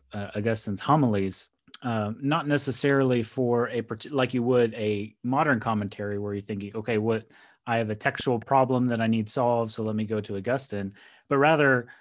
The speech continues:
you're, you're in the text, you're doing the work that you're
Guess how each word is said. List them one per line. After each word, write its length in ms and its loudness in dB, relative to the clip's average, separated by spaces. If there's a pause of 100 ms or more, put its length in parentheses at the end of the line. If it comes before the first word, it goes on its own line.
(540)
you're, 260 4
you're 200 0
in 180 4
the 100 4
text, 400 2
you're 140 0
doing 420 4
the 100 0
work 420 0
that 220 -6
you're 320 -4